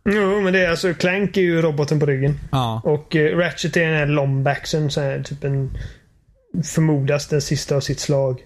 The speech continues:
Speaker 2: Ja.
Speaker 1: Eh, sätt, tänk liksom typ som Star Wars för barn, du vet, det finns massa planeter, massa olika raser och det är typ, du, du har, han vill bli en, eh, Galactic Ranger.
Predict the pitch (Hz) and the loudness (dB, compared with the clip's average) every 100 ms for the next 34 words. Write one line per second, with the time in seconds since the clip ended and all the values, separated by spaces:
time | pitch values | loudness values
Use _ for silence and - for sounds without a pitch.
0 | - 127 117 107 - _ _ 160 143 139 | -6 -2 -2 -2 -8 _ _ 2 4 4
1 | 139 - - - - - - _ - 226 | 2 -2 -8 -12 -16 -20 -20 _ -4 -4
2 | - - 190 - 240 220 214 - 170 156 | -4 -4 -2 0 -2 -2 -2 0 0 0
3 | 143 160 147 180 151 139 139 - 135 135 | 0 0 0 0 0 0 0 0 -2 -2
4 | 127 131 127 143 147 139 - - 139 - | -2 -2 0 0 0 0 0 -2 -2 -2
5 | 139 131 - 139 139 - 139 127 135 135 | 0 0 0 0 0 0 0 0 0 0
6 | 131 120 139 127 131 127 131 131 - 135 | 0 -2 0 2 2 0 0 -2 -4 -8
7 | - 139 139 135 135 135 131 131 123 - | -6 -4 -2 0 0 0 0 -2 -6 -14
8 | - - 160 160 156 151 147 143 143 139 | -20 -6 -2 0 2 2 2 2 2 2
9 | 131 - - - - 156 151 - 135 147 | 0 -4 -12 -18 -4 -2 -2 -4 -4 0
10 | 151 139 131 127 139 131 | 0 0 -2 0 0 0